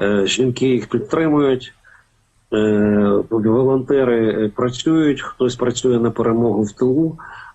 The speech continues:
А є байдужі люди, які, е, от як показує, е, аналіз, е, різних, е, дослідницьких, журналістських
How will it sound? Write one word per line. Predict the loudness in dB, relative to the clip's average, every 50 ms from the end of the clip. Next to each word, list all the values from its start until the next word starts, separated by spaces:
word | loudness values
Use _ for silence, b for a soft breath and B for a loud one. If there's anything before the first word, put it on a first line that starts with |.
| _ _
А | -2 0
є | 2 2 2 2 2
байдужі | 0 0 -4 -4 -2 0 0 0 0 0 -2 0 0 0
люди, | 0 0 -2 -2 0 -2 0 0
які, | 0 -2 -2 -2 -2 0 0 2 2 0 -2 B B B B B B B _
е, | -2 0 2 2 2 2 2 2 2 2 2 0 0 -2 -4 -2 -2
от | -2 -2 -2 -2 -2 -2
як | -2 -2 -2 -8 -12 -6 -6
показує, | -6 -2 0 -2 -2 0 0 0 2 2 0 0 -2 B B B B B B B B B -6 -2
е, | 0 2 2 2 2 2 0
аналіз, | 0 0 2 2 2 2 0 -2 -6 -8 -10 -12 -6 -2
е, | 0 0 2 2 2 2 2
різних, | 2 0 0 0 -2 -2 -2 -2 -4 -2 0
е, |
дослідницьких, | 0 2 2 0 0 -2 -4 -2 -2 -2 0 0 0 -2 -2 -2 -2 0
журналістських | 0 0 2 2 2 0 0 -2 -2 -4 -4 -4 -4 -10